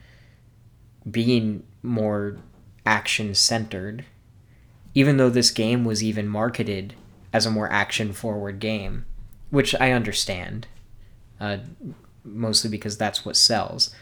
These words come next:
But really, I think that fifty percent of this game is the action and the combat, and fifty percent of it is just the, the quiet moments and the meditation of it all,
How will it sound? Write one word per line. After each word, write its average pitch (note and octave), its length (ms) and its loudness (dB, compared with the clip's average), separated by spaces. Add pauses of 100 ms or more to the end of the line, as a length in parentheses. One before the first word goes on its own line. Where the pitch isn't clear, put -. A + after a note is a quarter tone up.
(320)
But - 340 4 (300)
really, B2 380 6
I G#2+ 100 0
think A2+ 300 -6
that G2+ 240 -6 (320)
fifty D3+ 420 -2
percent A2+ 380 -4
of G#2 80 6
this G#2 180 0
game G2 440 -6 (340)
is G2+ 440 -4 (380)
the A#2 140 -4
action G2+ 440 -4
and G2 120 -8
the F#2+ 40 -10
combat, G2+ 560 -6 (380)
and A2 140 -2
fifty C#3 260 2
percent A2 380 -2
of G2+ 120 -4
it G2+ 80 -4
is G2 420 -2 (1160)
just - 400 -2 (380)
the, A2 300 2
the A2+ 100 -4
quiet B2 460 2
moments G2 520 -2
and G#2+ 220 -6
the G#2 40 -2
meditation A2 720 0
of G2+ 140 -6
it G2 100 -8
all, F#2+ 340 -8